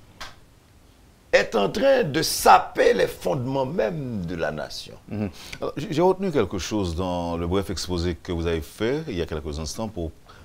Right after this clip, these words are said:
Speaker 2: présenter en quelque sorte, euh, le, le parti. Vous avez parlé aussi, Maître Ménard, de,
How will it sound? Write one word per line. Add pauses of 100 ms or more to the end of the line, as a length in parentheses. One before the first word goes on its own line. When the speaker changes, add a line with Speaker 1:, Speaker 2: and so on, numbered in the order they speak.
(120)
Speaker 2:
présenter
en
quelque
sorte,
euh, (800)
le,
le
parti. (380)
Vous
avez
parlé
aussi,
Maître
Ménard,
de,